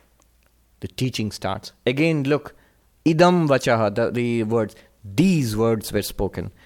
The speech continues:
emphasizing the real teaching starts now. So eleventh verse onwards, we shall see what Krishna teaches, but we know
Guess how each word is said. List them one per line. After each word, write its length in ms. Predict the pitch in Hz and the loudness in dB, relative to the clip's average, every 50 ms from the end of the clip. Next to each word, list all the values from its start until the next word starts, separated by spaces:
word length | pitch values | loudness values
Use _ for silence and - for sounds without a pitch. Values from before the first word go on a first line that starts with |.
| - _ _ _ 107 - - _ | -20 _ _ _ -16 -16 -6 _
emphasizing 800 | 120 127 135 131 139 131 123 - 135 131 127 123 165 170 165 165 - - | -2 0 0 0 -2 -2 0 2 2 2 2 0 -2 -4 -4 -6 -10 -8
the 180 | - - 101 87 - - | -6 -6 -6 -6 -8 -8
real 340 | 95 98 110 123 127 123 117 | -4 -2 0 2 2 0 0
teaching 340 | - 117 110 - - 113 104 | -2 -4 -4 -4 -4 -6 -6
starts 460 | - - - 87 92 - - - - | -6 -8 -8 -8 -8 -10 -16 -18 -16
now. 180 | - - - - - - _ _ _ _ - _ _ _ - _ _ _ _ _ - - | -16 -14 -12 -12 -14 -14 _ _ _ _ -20 _ _ _ -20 _ _ _ _ _ -8 -4
So 60 | - | -2
eleventh 380 | 110 131 135 131 131 127 110 - | 2 2 2 2 0 -2 -2 -2
verse 220 | 113 120 113 - | -2 -2 -2 -2
onwards, 380 | 120 117 117 113 127 147 143 - | -4 -4 -2 -4 -4 -6 -6 -6
we 80 | 104 | -8
shall 180 | 101 - 107 104 | -6 -4 -6 -6
see 340 | - - - 131 131 170 160 | -8 -8 -6 -6 -6 -6 -8
what 260 | - 110 107 - - | -8 -8 -10 -8 -6
Krishna 320 | 104 98 - - 107 95 | -8 -8 -8 -8 -10 -8
teaches, 320 | - - 110 - 131 127 135 | -8 -8 -8 -8 -8 -4 -4
but 160 | 156 147 147 | -4 -4 -2
we 140 | 143 139 135 | -4 -4 -2
know 240 | 139 131 110 - | -2 -2 -4 -4